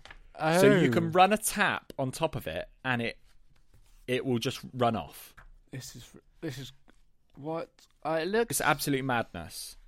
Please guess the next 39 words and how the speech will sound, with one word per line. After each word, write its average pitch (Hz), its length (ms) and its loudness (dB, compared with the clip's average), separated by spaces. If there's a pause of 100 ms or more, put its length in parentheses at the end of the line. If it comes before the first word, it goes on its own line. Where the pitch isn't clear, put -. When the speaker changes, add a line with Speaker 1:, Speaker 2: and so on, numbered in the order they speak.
(260)
Speaker 1:
Um, 123 300 2
but 160 160 2
what 165 180 4
I 185 80 6
will 202 260 6
say 101 440 -4 (240)
Speaker 2:
It 147 180 -10
looks 185 300 -6
like 170 200 0
a, 135 260 -2 (640)
like 156 160 -8
a 139 60 0
Moleskine 123 680 -2
notebook 104 580 -10
is - 100 -20
what 110 140 -12
it - 60 -14
looks 107 180 -16
like. - 320 -18 (840)
Speaker 1:
Yeah, 123 340 2
yeah, 92 140 -6
yeah. 87 200 -8 (340)
And 123 100 -10
so, 135 120 0
yeah, 123 360 2
it's 107 260 -8 (200)
obviously 127 320 -2
completely 156 380 -4
tree-free, 123 880 -2
they 107 100 -8
say. 98 440 -6
No 117 200 0
bleach. - 560 -6 (560)
Um, 95 480 -2
sixty - 400 -8
percent 90 260 -6
lower 101 220 -2
carbon 98 340 -4
footprint, 95 480 -10